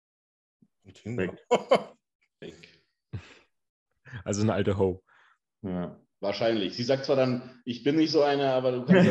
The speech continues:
Speaker 3: ja
Speaker 2: <laughs>
Speaker 3: schon, schon... Das sagen alle Frauen, ne? Alle Frauen sagen auch, sie hatten nur fünf, fünf, fünf Männer in ihrem Leben, aber es waren dann doch ein paar mehr. <laughs>
Speaker 4: Ist es nicht so, dass man sagt, bei Frauen nimm's mal drei, bei Männern teilt es durch drei?
Speaker 3: Ja, so eine Art, genau.
Speaker 1: Das hast du von American Pie oder wo? wo
Speaker 4: Ja, irgendwo so
Speaker 1: Irgendein
Speaker 4: kann sein, ja.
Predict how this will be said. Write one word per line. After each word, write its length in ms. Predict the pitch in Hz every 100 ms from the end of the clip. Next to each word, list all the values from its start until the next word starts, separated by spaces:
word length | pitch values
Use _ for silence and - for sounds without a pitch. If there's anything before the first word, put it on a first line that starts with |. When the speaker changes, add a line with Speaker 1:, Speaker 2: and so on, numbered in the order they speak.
| 113
Speaker 3:
ja 120 | 202
Speaker 2:
<laughs> 0 |
Speaker 3:
schon, 200 | 208 -
schon... 360 | 117 113 113 - - _ _
Das 80 | -
sagen 180 | 123 113
alle 200 | 110 117
Frauen, 320 | - 101 95
ne? 320 | 101 104 107 -
Alle 180 | 110 117
Frauen 220 | 117 120
sagen 220 | 120 123
auch, 100 | 120
sie 100 | 113
hatten 140 | 117
nur 120 | 117 110
fünf, 220 | 120 117 - - 107
fünf, 260 | 120 113
fünf 200 | 120 113
Männer 180 | 113 123
in 80 | 120
ihrem 120 | 120
Leben, 280 | 113 117 117
aber 320 | 110 107 107 101
es 120 | -
waren 100 | 107
dann 120 | 101
doch 100 | 107
ein 80 | 95
paar 140 | 95
mehr. 200 | 92 95 127 -
<laughs> 560 | 131 - - 135 -
Speaker 4:
Ist 120 | 117
es 60 | 113
nicht 140 | 151
so, 60 | 127
dass 100 | 139
man 140 | 135 117
sagt, 180 | 127
bei 120 | 120 117
Frauen 340 | 123 117 135
nimm's 240 | 123 123
mal 240 | 117 113 139
drei, 240 | 131 139
bei 140 | 123 113
Männern 240 | 117 123
teilt 200 | 117 113
es 120 | 110
durch 200 | 117 131
drei? 300 | 135 131 165 _ _ -
Speaker 3:
Ja, 240 | 110 117
so 120 | 113
eine 120 | 113
Art, 240 | 107 104 101
genau. 300 | 98 95 90 101
Speaker 1:
Das 80 | 135
hast 160 | 185
du 60 | -
von 160 | 175
American 420 | 151 165 170 156 123
Pie 160 | 170
oder 160 | 180 143
wo? 160 | 151 156
wo 100 | 214 240 - - -
Speaker 4:
Ja, 260 | 80 98 127
irgendwo 200 | 185 160
so 100 | 160
Speaker 1:
Irgendein 80 |
Speaker 4:
kann 180 | - 147
sein, 240 | 143 143 120
ja. 220 | 127